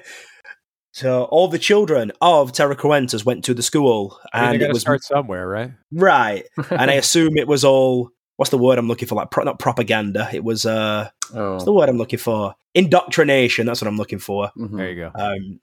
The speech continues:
Speaker 1: of, of Terra Cruentus, and they pledged allegiance every single morning, um, to the Terra Queen.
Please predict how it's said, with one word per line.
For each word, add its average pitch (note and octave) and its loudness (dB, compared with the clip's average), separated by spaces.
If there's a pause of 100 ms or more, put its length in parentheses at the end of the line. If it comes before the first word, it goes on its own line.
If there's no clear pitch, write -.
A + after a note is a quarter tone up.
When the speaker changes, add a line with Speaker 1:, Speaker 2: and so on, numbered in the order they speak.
(160)
Speaker 1:
of, A2 -2 (840)
of D#3 2
Terra D3+ 0
Cruentus, C3+ 0
and A#2+ 0
they B2 4
pledged C3 -4
allegiance B2+ 0
every A#2+ 2
single B2 0
morning, A#2 2 (320)
um, G#2 -6 (540)
to B2 0
the A2+ -4
Terra A#2 -2
Queen. A3+ 2